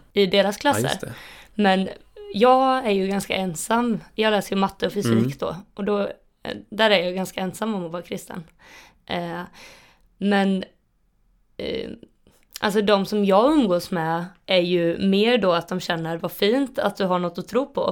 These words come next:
Speaker 2: och
Speaker 1: Mm.
Speaker 2: inte vad dum du är som tror",
Speaker 1: Mm.
Speaker 2: typ.
Speaker 1: Ja, just det.
Speaker 2: Eh, så. Så att jag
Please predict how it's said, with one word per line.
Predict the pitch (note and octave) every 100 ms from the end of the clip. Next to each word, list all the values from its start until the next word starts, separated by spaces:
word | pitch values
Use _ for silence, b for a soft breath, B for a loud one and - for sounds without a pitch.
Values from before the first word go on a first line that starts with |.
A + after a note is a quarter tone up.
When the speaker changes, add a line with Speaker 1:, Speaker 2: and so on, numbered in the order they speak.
| F#3+
Speaker 2:
och | G3+ F#3+
Speaker 1:
Mm. | A2+ A2+
Speaker 2:
inte | C3 E3+ F3+ F3 b b b b - -
vad | - F#3 E3+
dum | G3+ D4
du | A#3+
är | D#3+
som | E3 F#3+
tror", | E3 B3+ C4+ G#3+ G3+
Speaker 1:
Mm. | A2+ A2+ A2
Speaker 2:
typ. | C3 - -
Speaker 1:
Ja, | G#2+
just | C3+ -
det. |
Speaker 2:
Eh, | F#3 F3+ F3+ - _ G3
så. | - - E3+ B B B
Så | - A3
att | G3+
jag | G#3 F#3+ F#3+